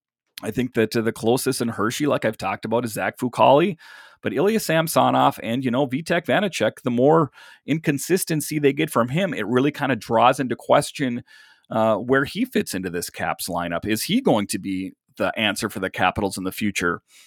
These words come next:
I think that there's going to be a lot of questions that are going to have to be answered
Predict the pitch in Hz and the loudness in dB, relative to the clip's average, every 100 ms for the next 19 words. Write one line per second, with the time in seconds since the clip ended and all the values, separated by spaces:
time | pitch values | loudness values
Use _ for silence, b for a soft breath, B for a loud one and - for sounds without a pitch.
0 | B 117 123 190 - 165 156 - 135 143 | B 2 4 0 -2 2 4 4 4 4
1 | 135 135 135 107 104 113 185 - 135 139 | 4 2 2 0 4 4 4 0 4 6
2 | - 156 135 107 104 - 110 147 196 127 | 4 -6 -4 -2 -2 0 0 0 0 0
3 | 95 - 143 147 135 104 101 117 110 107 | -2 -2 -4 -4 -4 -4 -4 0 0 0